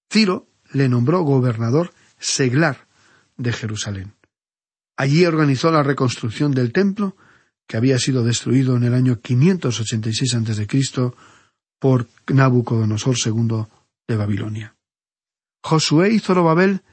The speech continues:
serían quienes, por encargo directo de Dios, guiarían las obras de reconstrucción del pueblo y lo harían bajo el poder del Espíritu del Señor, como veremos más adelante. Esta combinación de funciones, la sacerdotal y la real,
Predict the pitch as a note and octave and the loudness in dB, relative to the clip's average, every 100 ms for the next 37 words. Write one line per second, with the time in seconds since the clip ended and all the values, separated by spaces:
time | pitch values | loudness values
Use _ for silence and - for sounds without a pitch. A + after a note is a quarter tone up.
0 | _ _ _ _ - D3+ D3+ F#3+ F#3 D3+ | _ _ _ _ -4 0 2 2 0 0
1 | D#3 C#3 - - B2+ B2 A#2+ F3+ F#3 F3+ | -2 -2 -4 -4 -2 0 0 -2 0 0
2 | E3 D3+ B2 - A#2 A2+ D3 F#3 - - | 2 2 0 -2 -4 0 0 0 -6 -14
3 | _ - - _ - C3 C3+ B2+ E3+ F3+ | _ -20 -20 _ -2 0 2 2 0 0
4 | C#3+ - D#3 D#3 B2+ C3 B2 A2+ A2+ - | 0 0 0 0 0 -2 -2 -4 -6 -6
5 | G#2+ - C#3+ A#2+ A2+ D3 C#3+ C3+ - - | -6 -2 0 0 -2 0 0 0 -6 -20
6 | - - _ E3+ E3 F#3+ A#3+ G#3 G3 F3 | -20 -20 _ 2 4 4 4 2 2 0
7 | D#3 D3 F3+ D#3 C#3 B2+ D#3+ D#3 D3 C3+ | 0 2 2 2 0 0 -2 0 0 0
8 | B2+ D#3+ G3 C#3 A#2+ A2+ A#2 B2 A2+ A#2+ | 0 0 0 0 -2 0 0 0 -2 -4
9 | - A2+ A2 G#2 G2+ G#2 _ _ _ _ | -4 -4 -4 -4 -8 -14 _ _ _ _
10 | _ _ _ _ - D3 E3 D#3+ D3+ C#3 | _ _ _ _ -6 -2 0 2 2 2
11 | B2+ D#3+ D3 B2+ B2+ E3+ F3+ F#3+ - B2 | 0 0 0 -2 -2 0 0 -2 -4 -6
12 | A#2 - A2 A2+ A2 G#2+ D3+ C3 - _ | -4 -6 -6 -6 -6 -4 -2 -2 -4 _
13 | _ _ _ C3 A2+ A2 A2+ C#3+ G3 | _ _ _ -4 -2 -2 0 0 0